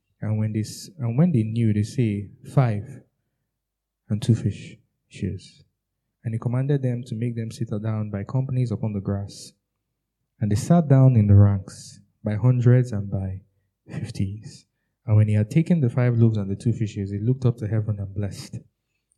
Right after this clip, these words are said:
and brake the loaves, and gave them to his disciples to set before them. And the two fish divided he among them all.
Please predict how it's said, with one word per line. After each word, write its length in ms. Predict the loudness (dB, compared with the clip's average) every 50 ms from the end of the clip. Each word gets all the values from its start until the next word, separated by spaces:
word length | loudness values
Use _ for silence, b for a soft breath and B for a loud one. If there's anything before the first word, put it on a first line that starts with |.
| _ -8
and 220 | -6 -6 -4 2
brake 420 | 6 8 8 8 8 6 2 -2 -4
the 80 | -2
loaves, 720 | 2 4 4 4 4 2 -2 -10 -16 -20 -20 -20 -20 -20 -20 _ _ _ _ _ _ _ _ -20 -8 -6
and 220 | -6 -6 -4 -4 0
gave 260 | 2 2 2 2 2
them 180 | -2 -4 -4
to 120 | -4 -4 -4
his 120 | -6 -6
disciples 680 | -8 -12 -12 -10 -10 -8 -6 -4 -4 -4 -4 -6 -8 -10
to 60 | -10
set 400 | -8 -2 0 0 0 0 -2 -6
before 360 | -10 -10 -6 -2 0 2 2 2
them. 280 | 0 -4 -6 -8 -12 -16 _ -20 -20 _ _ _ _ _ _ _ _ -10
And 120 | -8 -8
the 60 | -8
two 200 | -4 0 2 2
fish 340 | 2 2 2 0 0 0 -2
divided 440 | -2 -2 -2 -2 -2 -4 -4 -4 -4
he 180 | -6 -8 -8 -8
among 300 | -8 -8 -8 -8 -8 -6
them 180 | -8 -8 -6
all. 280 | -6 -6 -6 -8 -10